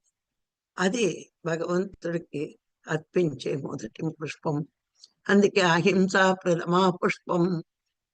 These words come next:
అని అష్టదళ పద్మాలలో చెప్పడం జరిగింది. మరి ఈ విధంగా చూసుకుంటే సర్వజీవుల సేవే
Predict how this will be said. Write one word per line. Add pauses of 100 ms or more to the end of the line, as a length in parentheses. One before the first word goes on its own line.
(360)
అని (320)
అష్టదళ
పద్మాలలో (460)
చెప్పడం (420)
జరిగింది. (460)
మరి
ఈ
విధంగా
చూసుకుంటే (360)
సర్వజీవుల
సేవే